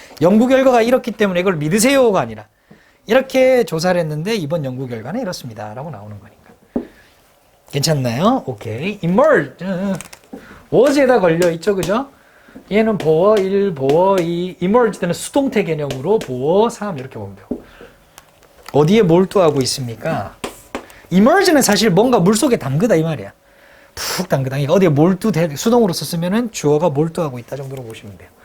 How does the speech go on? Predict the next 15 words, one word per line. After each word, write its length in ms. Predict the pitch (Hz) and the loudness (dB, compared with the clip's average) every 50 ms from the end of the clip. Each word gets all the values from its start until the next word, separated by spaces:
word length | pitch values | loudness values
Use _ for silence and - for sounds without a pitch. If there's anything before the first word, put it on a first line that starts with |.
| - - - - - - - - - - - - _ _ _ _ _ _ - - | -20 -20 -20 -20 -20 -20 -20 -20 -20 -20 -20 -20 _ _ _ _ _ _ -8 -4
괜찮나요? 480 | 170 165 208 202 175 147 151 185 220 - - _ _ _ _ _ _ _ _ - - - - - - | -2 0 2 2 4 4 4 2 0 -2 -6 _ _ _ _ _ _ _ _ -20 -20 -20 -20 -12 -4
많은 560 | - 156 175 175 190 214 247 269 269 240 185 156 | 0 2 2 4 4 4 4 4 4 2 2 0
롤리 520 | 156 165 202 226 262 294 302 294 277 - | 0 2 4 4 4 4 4 2 0 -2
프로블럼, 560 | - - 196 185 165 160 147 143 139 131 135 | -2 0 0 0 0 0 -2 -2 -4 -4 -6
이 240 | 156 156 156 143 131 - - - _ - - - - - - _ - - - - - - - - | -10 -10 -12 -12 -14 -16 -18 -16 _ -14 -12 -10 -12 -12 -12 _ -12 -10 -8 -8 -10 -8 -8 -10
시덥잖은 600 | - - - 240 294 311 - - 311 294 285 254 196 | -6 0 2 2 2 2 2 2 2 2 2 2 0
문제들, 460 | 156 147 143 135 143 139 208 254 220 | 0 0 0 0 0 0 0 0 0
요렇게 240 | 170 175 - - 156 | -2 -4 -4 -6 -6
이제 100 | 143 143 | -6 -4
보면 180 | 143 156 139 | -6 -6 -6
되겠죠? 400 | 117 113 120 131 - - 254 302 - _ _ _ - - - - - - - - _ _ _ _ _ _ _ _ _ _ _ _ _ _ _ _ _ _ - - - - _ - - - | -6 -8 -10 -10 -8 -8 -10 -10 -12 _ _ _ -20 -18 -18 -18 -18 -20 -20 -20 _ _ _ _ _ _ _ _ _ _ _ _ _ _ _ _ _ _ -20 -20 -20 -20 _ -20 -6 0
돈이나 960 | - 175 196 208 233 240 233 220 208 196 175 156 143 127 117 101 98 98 - - _ _ _ _ _ _ _ _ - | 2 4 4 6 6 4 4 4 4 4 4 2 2 0 -2 -6 -10 -14 -20 -20 _ _ _ _ _ _ _ _ -6
인스트루먼트, 720 | 214 233 - - 226 196 160 143 117 104 - 123 107 - | -6 -4 -2 0 0 0 0 -2 -4 -6 -12 -16 -10 -4
뭐, 200 | - 156 139 - - | -2 -2 -2 -2 -6
기-, 280 | - - 180 190 185 | -10 -8 -8 -8 -8